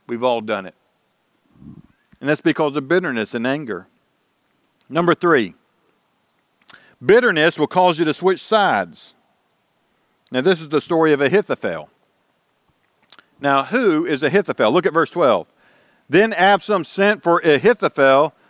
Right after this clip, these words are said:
the Gileonite, David's counselor. Ahithophel. Who in the world's Ahithophel? I mean, what has that got to do with anything in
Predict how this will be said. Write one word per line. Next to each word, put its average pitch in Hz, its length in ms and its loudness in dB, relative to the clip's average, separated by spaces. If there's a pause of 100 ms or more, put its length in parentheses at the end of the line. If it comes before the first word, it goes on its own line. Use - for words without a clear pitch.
(160)
the 135 140 0
Gileonite, 143 880 2
David's 180 540 2
counselor. 160 680 -6 (1600)
Ahithophel. 120 840 0 (680)
Who 247 160 -2
in 214 80 -6
the 131 80 -6
world's 175 340 -2
Ahithophel? 113 720 -2
I 143 80 0
mean, 135 140 -10
what 233 140 -4
has 190 100 -6
that 208 160 0
got 185 120 -2
to 175 60 -2
do 180 140 -2
with 156 120 -8
anything 185 380 -6
in 113 160 -10